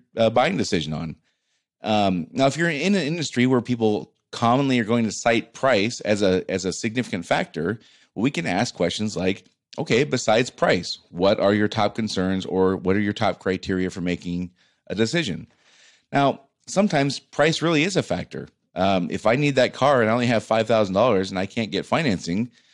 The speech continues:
then I have a five thousand dollar ca-, uh, limitation on my buying d-, ability. Um, so sometimes price is a legitimate, um, issue when it comes to buying, but just as often, if not more often, price is used as a,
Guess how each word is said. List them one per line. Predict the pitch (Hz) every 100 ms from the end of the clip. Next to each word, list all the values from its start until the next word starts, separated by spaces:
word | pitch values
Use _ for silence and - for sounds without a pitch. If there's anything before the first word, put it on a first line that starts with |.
| _ _ _
then | 98
I | 113
have | 113 131
a |
five | 113 117 123
thousand | 131 127
dollar | 127 123
ca-, | - -
uh, | 117
limitation | 123 135 139 175 110
on | 104
my | 101
buying | 101 156 92
d-, | 90 85
ability. | 85 90 82 76 73 _ _ _ _ _
Um, | 98 98 90 85 85 _ _ -
so | - 131
sometimes | - 143 151 151 131
price | - 117 120 117 -
is | 127 120
a | 104
legitimate, | 92 92 110 113 131 123 113 - _ _ -
um, | 95 92 92
issue | 147 156 - 80 101 123 -
when | 92
it |
comes | 98 101
to | 92
buying, | 78 76 82 139 - _ _ _ -
but | 170 165
just | 185 -
as | 165
often, | 104 101 120 127
if | 104 113
not | 131 107
more | 104 175 139
often, | 90 85 104 110 - _ _ _ _ _ -
price | 135 151 143
is | 117
used | 120 127 120
as | 104 104
a, | 107 95 92